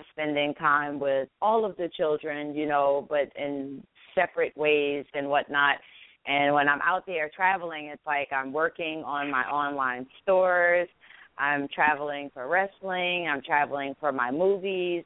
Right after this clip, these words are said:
because I am actually a film actress, um, who started balleting later on in life, but I grew up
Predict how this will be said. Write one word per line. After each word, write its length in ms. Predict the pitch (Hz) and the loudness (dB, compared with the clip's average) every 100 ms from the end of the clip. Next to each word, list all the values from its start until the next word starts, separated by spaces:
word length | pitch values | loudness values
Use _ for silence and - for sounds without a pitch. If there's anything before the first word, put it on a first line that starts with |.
| - | -10
because 300 | 151 151 139 - - - - - | -8 -4 -4 -6 -18 -20 -12 0
I 140 | 151 - | 0 4
am 140 | 208 220 | 2 4
actually 580 | 156 170 302 165 165 147 | 2 2 2 2 2 0
a 140 | 135 - | -4 -4
film 280 | 240 247 233 170 | 0 0 -2 -6
actress, 500 | 160 - 175 147 - _ _ _ | -8 -8 -6 -6 -8 _ _ _
um, 580 | 165 156 - 156 156 151 - - _ _ _ - | 0 0 0 -6 -6 -12 -18 -20 _ _ _ -2
who 520 | 240 208 185 175 165 - _ _ _ _ _ - - | 2 2 2 0 -2 -10 _ _ _ _ _ -20 -4
started 580 | 220 202 214 190 165 135 _ _ - 139 | 0 2 2 0 -2 -4 _ _ -20 -4
balleting 840 | 160 156 160 160 156 143 135 135 131 147 | 2 2 4 2 2 -2 -8 -10 -12 -6
later 460 | 156 165 185 170 | 0 2 2 2
on 640 | 156 165 185 185 165 151 143 147 | 2 4 4 4 0 -2 -8 -8
in 140 | 147 | -4
life, 280 | 147 131 135 - | 0 0 -2 -8
but 340 | 135 151 135 - | -2 0 -2 0
I 420 | 147 147 147 131 - _ - | 2 2 0 -6 -14 _ -2
grew 220 | 185 175 | 2 4
up 240 | 170 175 | 2 0